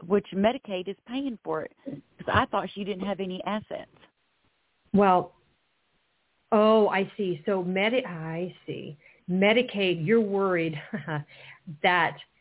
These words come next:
Speaker 2: Medicaid will find out that she has assets and she could get, you could end up pay-, having to pay for that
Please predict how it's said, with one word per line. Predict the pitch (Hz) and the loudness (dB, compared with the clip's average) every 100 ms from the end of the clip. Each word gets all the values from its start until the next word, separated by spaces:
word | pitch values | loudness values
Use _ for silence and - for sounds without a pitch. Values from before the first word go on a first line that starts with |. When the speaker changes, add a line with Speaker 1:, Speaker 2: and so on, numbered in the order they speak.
| _ _ 196 | _ _ -6
Speaker 2:
Medicaid | 180 196 226 240 190 175 165 | 0 2 4 0 -2 -4 -2
will | 160 151 | -4 -2
find | 190 180 175 | -2 -2 -2
out | 165 160 - | -2 -2 -6
that | 147 - | -12 -2
she | 226 | 0
has | 226 226 202 | 0 0 -2
assets | 135 139 156 127 156 _ _ _ _ - | -2 -4 -6 -6 -8 _ _ _ _ -2
and | 175 151 - | 0 0 0
she | 240 233 | 0 2
could | 214 147 | 0 0
get, | 180 170 - _ - | 0 0 -2 _ -6
you | 185 | -4
could | 208 240 - | 0 -2 -2
end | 185 170 | -4 -4
up | - | -6
pay-, | - 185 180 | -10 -10 -8
having | 175 180 165 | -8 -8 -8
to | 156 | -10
pay | 175 156 | -12 -10
for | 156 | -6
that | 151 131 | -6 -6